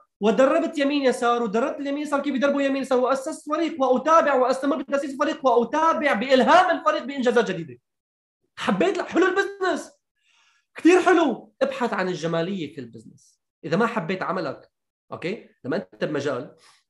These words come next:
أوكي، ممكن أنت تقولي: "والله أنا ما حبيت." يعني، أوكي، بدك مصاري، أوكي، اشتغل،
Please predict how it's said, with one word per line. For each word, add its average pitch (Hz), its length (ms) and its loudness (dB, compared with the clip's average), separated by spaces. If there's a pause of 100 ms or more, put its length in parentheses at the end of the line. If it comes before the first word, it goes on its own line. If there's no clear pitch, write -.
(160)
أوكي، 147 260 -12
ممكن 196 260 -6
أنت 196 140 -10
تقولي: 196 180 -8
"والله 202 140 -4
أنا 202 100 -4
ما 214 120 -2
حبيت." 143 500 -10 (440)
يعني، 214 320 -16 (400)
أوكي، 247 440 -14
بدك 226 220 -2
مصاري، 226 520 0 (380)
أوكي، - 340 -14
اشتغل، 294 540 -8